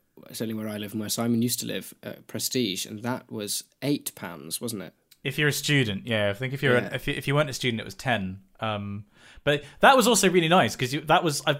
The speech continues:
Speaker 2: I went there for long enough that, like, I got to know the people that worked there, and, like,
Speaker 1: Mm.
Speaker 2: you know, they were having building work done over the entire time I was there, and, like, I don't know, you felt like a regular. Whereas this time I was, like,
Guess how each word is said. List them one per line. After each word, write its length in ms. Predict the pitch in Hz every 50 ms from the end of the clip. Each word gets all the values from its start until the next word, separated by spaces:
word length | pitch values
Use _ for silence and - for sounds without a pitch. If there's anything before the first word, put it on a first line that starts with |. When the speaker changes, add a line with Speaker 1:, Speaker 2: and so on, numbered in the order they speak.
| - -
Speaker 2:
I 140 | 160 190
went 180 | 196 175 147 -
there 120 | 135 123
for 100 | 113 -
long 260 | 113 120 131 147 156 143
enough 320 | 110 101 92 92 - -
that, 180 | - 107 95 110
like, 300 | 113 110 101 98 - - _ -
I 80 | 127 120
got 240 | 117 127 120 -
to 80 | - -
know 160 | 120 113 113
the 80 | 110 110
people 240 | 113 113 - 113 104
that 140 | 107 - -
worked 300 | 120 120 117 - - -
there, 260 | - 92 92 90 80 -
and, 200 | 107 104 101 98
like, 140 | 98 131 127
Speaker 1:
Mm. 180 | 120 113 - -
Speaker 2:
you 120 | - 135 117
know, 80 | 110
they 80 | 104 117
were 60 | 117
having 240 | 131 143 135 131 120
building 340 | 113 135 135 139 135 123 113
work 240 | 113 110 104 - -
done 200 | - 110 101 101
over 120 | 107 101
the 80 | 98 110
entire 420 | 107 104 - - 120 117 113 113 104
time 280 | - 117 110 107 104 104
I 80 | 104
was 160 | 101 101 95 -
there, 280 | 120 117 104 92 92
and, 100 | 92 95 95
like, 160 | 95 98 - -
I 40 |
don't 100 | 214 233
know, 80 | 226 156
you 80 | 113 113
felt 160 | - 170 160
like 120 | 151 143 139
a 40 |
regular. 540 | 113 127 139 139 135 131 113 98 95 92 98 98
Whereas 220 | 117 113 110 110
this 160 | 143 147 147
time 240 | - - 120 107 101
I 40 | 101
was, 140 | 107 107 101
like, 320 | 104 98 98 95 - -